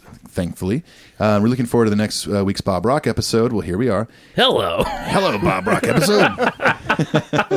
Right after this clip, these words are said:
Speaker 1: I know some fans say that Bob Rock ruined Metallica, but I'm not one of those fans. The Black Album, Load, Reload sounded fucking amazing. Um,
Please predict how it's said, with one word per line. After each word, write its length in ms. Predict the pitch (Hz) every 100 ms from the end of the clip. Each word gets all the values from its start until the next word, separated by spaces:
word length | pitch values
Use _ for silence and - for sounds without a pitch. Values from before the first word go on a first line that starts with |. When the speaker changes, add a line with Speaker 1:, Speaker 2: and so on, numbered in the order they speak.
| 359 - - 156 175 170 156 -
Speaker 1:
I 80 | -
know 80 | 156
some 200 | 156 175
fans 340 | 156 151 139 -
say 140 | 135
that 120 | 117 104
Bob 220 | 120 110
Rock 160 | 110 101
ruined 340 | 98 143 160
Metallica, 560 | 110 113 98 98 101 98
but 100 | 95
I'm 120 | 107
not 140 | 120 113
one 120 | 110
of 60 |
those 140 | 104 95
fans. 320 | 110 95 85
The 60 | 90
Black 320 | 107 113 -
Album, 260 | 113 110
Load, 260 | 101 104 104
Reload 440 | 98 98 101 98 87
sounded 300 | 107 95 87
fucking 320 | - 101 113
amazing. 540 | 107 92 87 90 85 - - - - - -
Um, 440 | 104 98 92 98